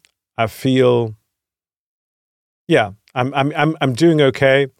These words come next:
but it's, it's a painful time for me. And,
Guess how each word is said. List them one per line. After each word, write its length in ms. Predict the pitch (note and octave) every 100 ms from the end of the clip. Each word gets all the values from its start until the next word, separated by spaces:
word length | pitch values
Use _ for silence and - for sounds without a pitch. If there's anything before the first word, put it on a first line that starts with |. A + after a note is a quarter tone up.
| _ _ _ _ _ _
but 220 | A#2 A2 G#2+
it's, 240 | A2+ - -
it's 120 | A#2
a 60 | A2
painful 400 | - C#3 A#2+ A2
time 280 | - G#2+ G#2
for 120 | G2+
me. 240 | F#2+ F#2+ G#2 _ _ -
And, 220 | A2 A2